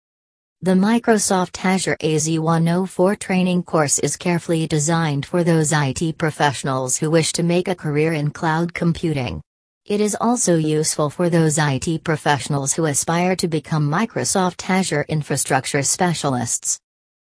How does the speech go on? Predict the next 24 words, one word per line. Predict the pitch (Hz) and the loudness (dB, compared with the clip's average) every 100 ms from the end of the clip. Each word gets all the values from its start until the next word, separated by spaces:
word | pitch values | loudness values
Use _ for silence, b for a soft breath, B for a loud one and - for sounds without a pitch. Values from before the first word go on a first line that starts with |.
| _ _ - | _ _ -6
Generally, | 190 226 233 147 117 117 - _ | 2 4 4 2 0 -4 -10 _
this | 165 156 - | -2 -2 -2
training | - 185 180 180 | -2 0 2 0
course | - 165 143 - | 0 0 0 -2
is | - 143 | -2 0
the | 165 | 2
most | 165 156 - | 2 0 -4
suitable | - 202 202 196 170 151 | -4 -2 0 2 2 2
one | 156 165 165 | 0 0 0
for | - 147 | 0 2
I | 170 196 | 2 0
T | - 160 - | 0 0 0
administrators, | 160 185 214 240 - 190 185 196 247 - - _ 180 | 0 4 4 4 2 -2 0 -2 -2 -6 -12 _ -2
network | 156 135 147 139 - | 0 0 -2 -2 -2
engineers, | 135 131 139 151 117 78 - - _ | -2 0 0 0 0 -2 -6 -10 _
server | - 170 165 160 | -6 -2 0 0
engineers, | 165 165 165 165 143 123 - - - _ | 0 0 0 0 -2 -4 -4 -4 -6 _
I | 226 220 | 2 2
T | 196 175 170 | 2 -2 -4
professionals, | - 143 147 131 - 131 127 - - _ | -6 0 0 0 -2 -4 -2 -4 -6 _
application | 180 196 247 185 190 165 170 175 | 0 2 0 0 0 0 0 2
developers, | 170 156 143 123 120 78 - - _ _ _ - | 2 0 -2 -4 -6 -6 -6 -10 _ _ _ -2
net | 156 139 | -2 0
developers, | 151 156 143 135 127 113 - | 0 2 2 0 -4 -4 -6